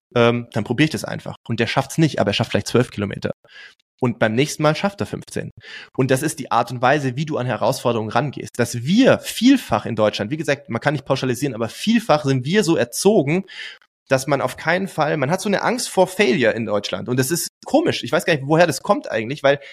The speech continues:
der Weg zu Erfolg führt sehr oft über Niederlagen, über Rückschläge.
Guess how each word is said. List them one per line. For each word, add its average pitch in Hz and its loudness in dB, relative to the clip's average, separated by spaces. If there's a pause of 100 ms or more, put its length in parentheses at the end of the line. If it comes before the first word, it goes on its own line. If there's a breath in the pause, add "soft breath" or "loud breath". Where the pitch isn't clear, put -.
(360 loud breath)
der 127 4
Weg 208 0
zu 147 2
Erfolg 202 2 (160)
führt - 0
sehr 127 0
oft - -2 (100)
über 127 0
Niederlagen, 117 0
über 117 -8
Rückschläge. 101 -6